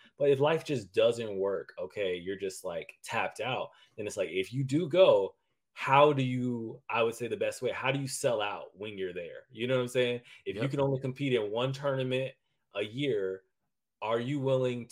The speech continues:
Speaker 1: to go in a weight bracket that's gonna be the deepest and it's double elimination where you might have to go through ten dudes just to get bronze? Like, are you willing to, like, completely sell out when you have the opportunity? Or do you just say,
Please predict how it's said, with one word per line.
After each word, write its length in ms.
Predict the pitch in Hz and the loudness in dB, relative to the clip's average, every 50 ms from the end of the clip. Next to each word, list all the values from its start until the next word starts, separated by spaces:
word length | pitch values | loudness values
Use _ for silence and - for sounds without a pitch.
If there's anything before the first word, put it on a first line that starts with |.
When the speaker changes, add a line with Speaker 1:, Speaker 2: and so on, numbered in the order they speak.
| - | -8
Speaker 1:
to 120 | - 123 110 | -8 -8 -4
go 600 | 98 120 113 117 117 113 113 110 107 107 104 - _ _ _ _ _ _ - | -2 0 0 2 2 2 2 2 2 0 -2 -6 _ _ _ _ _ _ -8
in 500 | 113 107 107 107 110 107 104 107 104 98 - _ - | -6 -4 -4 -4 -4 -6 -6 -8 -8 -12 -18 _ -10
a 120 | 95 101 98 | -6 -6 -2
weight 300 | 95 110 117 123 120 - | 0 0 0 0 0 -2
bracket 540 | 113 110 110 104 - - 113 104 95 85 - | -2 -2 -2 -2 -4 -4 -4 -4 -4 -4 -4
that's 180 | 101 101 95 - | -4 -4 -4 -4
gonna 180 | 123 113 107 | -6 -8 -8
be 160 | 95 107 107 | -8 -10 -12
the 160 | 101 95 92 85 | -10 -10 -10 -8
deepest 600 | - 117 127 131 131 139 139 127 127 123 - - - - | -4 -4 -2 -2 2 2 4 4 2 2 -2 -10 -10 -8
and 100 | 95 95 | -8 -8
it's 100 | 92 90 | -8 -4
double 340 | 95 113 110 113 - 127 120 | 0 0 2 2 2 0 0
elimination 800 | 113 117 120 113 110 107 107 110 113 117 - - 135 123 117 | 0 0 -2 -2 -2 -4 -4 -4 -4 -4 -4 -4 -4 -4 -2
where 100 | 104 104 | -2 -4
you 140 | 101 104 113 | -4 -4 -4
might 160 | 117 113 101 | -4 -4 -4
have 180 | 95 95 104 - | -4 -6 -10 -12
to 100 | - 101 | -12 -8
go 200 | - 104 101 101 | -4 -4 -4 -4
through 160 | - 107 95 | -6 -12 -18
ten 400 | - - - - 127 120 120 113 107 | -16 -14 -10 -8 -6 -6 -8 -8 -8
dudes 440 | 117 120 120 117 110 104 98 90 - _ _ _ _ - | -8 -8 -8 -8 -10 -12 -16 -18 -20 _ _ _ _ -8
just 180 | - 117 107 - | -6 -6 -6 -6
to 60 | - | -6
get 220 | 95 110 98 80 78 | -6 -6 -6 -4 -2
bronze? 440 | 92 95 107 104 95 82 78 76 | 0 0 0 0 -4 -6 -10 -10
Like, 140 | - 90 - - | -10 -10 -8 -6
are 120 | 98 101 107 | -4 -4 -4
you 220 | 107 107 110 107 | -4 -6 -10 -8
willing 300 | 107 110 110 110 107 104 | -6 -6 -4 -6 -6 -8
to, 140 | - 104 95 | -8 -8 -8
like, 220 | 92 90 87 85 | -8 -8 -10 -10
completely 480 | - 95 95 92 _ - 127 123 - 101 | -12 -14 -14 -12 _ -10 -10 -10 -12 -14
sell 380 | - - - - 110 98 95 95 | -14 -12 -10 -6 -4 -4 -4 -4
out 220 | 95 95 95 87 - - _ _ _ _ _ | -4 -6 -6 -8 -12 -14 _ _ _ _ _
when 160 | - 104 113 | -10 -10 -8
you 120 | 110 95 98 | -8 -6 -6
have 140 | 101 95 - | -6 -4 -2
the 120 | 92 95 | 0 0
opportunity? 720 | 90 87 - 87 82 - 151 170 190 196 185 185 170 165 - _ _ _ _ | 0 -2 -6 -10 -12 -8 -6 -4 -2 -2 -2 -4 -6 -8 -12 _ _ _ _
Or 140 | 113 117 113 | 0 0 0
do 60 | 110 | 0
you 120 | 107 107 95 | -2 -8 -8
just 200 | 98 95 92 - | -8 -8 -6 -2
say, 220 | 107 98 92 92 | 0 0 0 -2